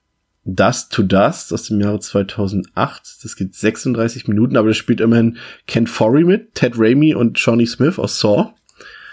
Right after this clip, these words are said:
Das ist ja schon mal ein bisschen interessanter. Und das ist auch ein Kurzfilm für eine Internetseite und spielt zwischen Kinofilm und zweiten Film. Trotz des minimalen Budgets kann man immerhin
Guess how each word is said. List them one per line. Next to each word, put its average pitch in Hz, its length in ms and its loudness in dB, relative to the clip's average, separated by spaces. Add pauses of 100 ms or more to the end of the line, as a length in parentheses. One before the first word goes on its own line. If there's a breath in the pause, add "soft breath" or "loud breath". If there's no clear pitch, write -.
(320 loud breath)
Das 98 160 -6
ist 110 140 -4
ja 110 80 -2
schon 104 180 -2
mal 107 60 2
ein 101 100 0
bisschen 107 200 -4
interessanter. 107 640 -2
Und 107 160 0
das - 140 -4
ist - 420 -2 (480 loud breath)
auch 104 200 0
ein 127 220 0
Kurzfilm 156 840 2
für - 160 -2
eine 107 180 2
Internetseite 120 1120 0 (2000 soft breath)
und 107 260 0
spielt - 520 0
zwischen 117 400 0
Kinofilm 113 560 0
und 104 80 0
zweiten 98 400 0
Film. 95 440 0
Trotz - 280 -4
des - 200 -6
minimalen 98 420 2
Budgets 95 440 0
kann 101 160 0
man 98 160 0
immerhin 92 500 2